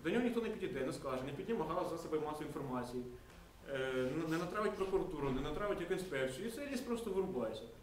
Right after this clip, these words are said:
А всі лише вдома сидять і тихо по кухням кажуть: «От вирубали знову ліс, нема де гриби збирати». А цього замало, треба вдаватися до більш рішучих дій, щоб охороняти нашу природу. Ну, але, на щастя, є наша дружина охорони природи, <laughs> яка не сильно чисельна,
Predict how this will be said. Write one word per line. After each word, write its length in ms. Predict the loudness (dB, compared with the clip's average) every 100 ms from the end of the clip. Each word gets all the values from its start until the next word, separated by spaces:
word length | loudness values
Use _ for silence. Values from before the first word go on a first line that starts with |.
| -18 -16 -4
А 80 | 0
всі 140 | 4
лише 200 | 4 4
вдома 240 | 4 2 2
сидять 260 | 4 4 4
і 20 |
тихо 180 | 2 2
по 160 | 0
кухням 280 | 0 0 0
кажуть: 220 | 0 0 0
«От 140 | -2 0
вирубали 340 | 0 2 0 0
знову 200 | 0 0
ліс, 140 | 0
нема 160 | 0 -2
де 80 |
гриби 240 | -2 -2 -4
збирати». 340 | -6 -8 -8 -12 -16 -18 -12
А 140 | -6 -4
цього 180 | 0 0
замало, 320 | 2 2 0 0
треба 160 | -2
вдаватися 380 | 0 -2 -2 -4
до 80 | -4
більш 140 | -4 -6
рішучих 360 | -6 -4 -4 -4
дій, 180 | -4 -4 -8 -16 -18 -10
щоб 160 | -6
охороняти 400 | -4 -2 -2 -2
нашу 160 | -4 -6 -6
природу. 260 | -4 -2 -4 -10 -16 -18 -20 -20 -20 -20 -20 -18 -18 -12
Ну, 80 | -4
але, 80 | -2
на 60 | -2
щастя, 320 | -2 -4 -4
є 60 | -6
наша 180 | -6 -6
дружина 260 | -6 -6 -4
охорони 220 | -4 -4
природи, 280 | -2 0 -2 -4 -14 -18 -18 -20 -18 -18 -18
<laughs> 800 | -16 -14 -10 -10 -12 -14 -18 -12
яка 180 | -6 -4
не 100 | -4
сильно 220 | -2 -2 -4
чисельна, 440 | -6 -6 -4 -6